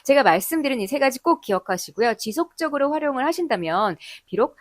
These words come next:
첫인상은 내가 원하는 방식은 아니었더라도 다른 방법을 통해서 우리에겐 첫인상을 좋은 인상으로 다시 바꿀 수 있는 방법이 있습니다. 이 방법은 다른 기회에 조금 더 자세히 알아보기로 하고요.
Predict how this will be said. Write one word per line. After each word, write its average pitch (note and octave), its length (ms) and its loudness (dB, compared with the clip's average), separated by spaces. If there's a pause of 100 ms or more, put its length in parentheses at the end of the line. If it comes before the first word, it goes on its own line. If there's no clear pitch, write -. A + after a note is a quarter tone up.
(120)
첫인상은 F4 760 -2
내가 G3 260 2
원하는 E3+ 340 -2
방식은 F#3+ 480 -6
아니었더라도 F#3 1000 -2 (300)
다른 B3+ 340 -2
방법을 C4 440 -6
통해서 D#4+ 680 -2
우리에겐 F3 600 -6
첫인상을 C4+ 640 -6 (260)
좋은 B3 320 0
인상으로 A#3 360 -2
다시 - 320 -12
바꿀 - 320 -6
수 - 160 -6
있는 F#3+ 180 -6
방법이 D#3+ 400 -8
있습니다. C#3+ 440 -10
이 D3+ 60 -8
방법은 E3 640 -6
다른 A#3+ 380 -2
기회에 G3 380 0
조금 D3 260 -10
더 E3 80 -6
자세히 F#3 480 -4
알아보기로 D#3 720 -4
하고요. F#3+ 560 -4